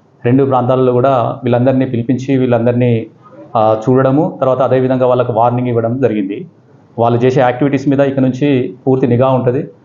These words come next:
అదేవిధంగా పబ్లిక్ కూడా, ఆ, మీరు పోలీసు వాళ్ళు పూర్తిగా వీళ్ళ మీద నిఘా పెడుతున్నారు కనుక మీరు నిర్భయంగా ఉండవచ్చు. ఎవరైనా ఏదైనా బెదిరింపులు కానీ లేకుంటే ఎక్స్‌టార్షన్ కానీ ఇటువంటి ఏమైనా, ఎవరైనా చేస్తే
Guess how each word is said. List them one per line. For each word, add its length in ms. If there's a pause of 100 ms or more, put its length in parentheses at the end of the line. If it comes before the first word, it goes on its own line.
(200)
అదేవిధంగా 480
పబ్లిక్ 340
కూడా, 420 (380)
ఆ, 20
మీరు 540 (380)
పోలీసు 240
వాళ్ళు 160
పూర్తిగా 340
వీళ్ళ 160
మీద 140
నిఘా 220
పెడుతున్నారు 360
కనుక 200
మీరు 420
నిర్భయంగా 400
ఉండవచ్చు. 680 (200)
ఎవరైనా 340
ఏదైనా 240
బెదిరింపులు 440
కానీ 240
లేకుంటే 380
ఎక్స్‌టార్షన్ 520
కానీ 220
ఇటువంటి 320
ఏమైనా, 340 (500)
ఎవరైనా 260
చేస్తే 680